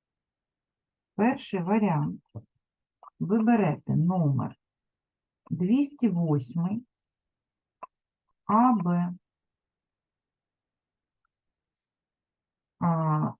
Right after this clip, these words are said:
двісті дев'ятий А В, наприклад, двісті десятий.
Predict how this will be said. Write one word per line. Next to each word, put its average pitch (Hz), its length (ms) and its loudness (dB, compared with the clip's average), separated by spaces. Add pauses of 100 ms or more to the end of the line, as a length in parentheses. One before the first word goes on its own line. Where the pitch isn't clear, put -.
(120)
двісті 220 840 0
дев'ятий 185 960 0 (4000)
А 202 180 2
В, 147 360 2
наприклад, 202 760 -8 (2000)
двісті 180 600 -2
десятий. 190 1080 -2